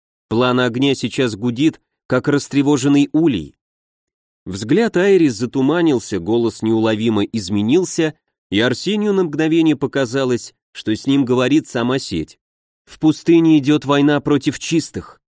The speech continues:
Словно волны по песку бегут слухи о появлении серого воина,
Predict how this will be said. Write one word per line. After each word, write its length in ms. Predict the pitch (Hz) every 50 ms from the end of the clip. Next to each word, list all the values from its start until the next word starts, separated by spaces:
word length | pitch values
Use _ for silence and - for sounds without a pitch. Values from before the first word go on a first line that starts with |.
| _ _ _
Словно 420 | - - - 143 147 131 139 151
волны 380 | 143 135 156 170 165 156 151 139
по 120 | - 135
песку 360 | 123 - 143 123 - - 147 135
бегут 340 | 117 131 123 123 135 131
слухи 360 | - - 139 147 147 - - 127
о 100 | 120 117
появлении 640 | - 131 123 120 110 123 131 139 135 127 123 120
серого 440 | 110 - - 131 127 123 117 117 117
воина, 560 | 104 98 120 131 143 139 131 127 120 113 -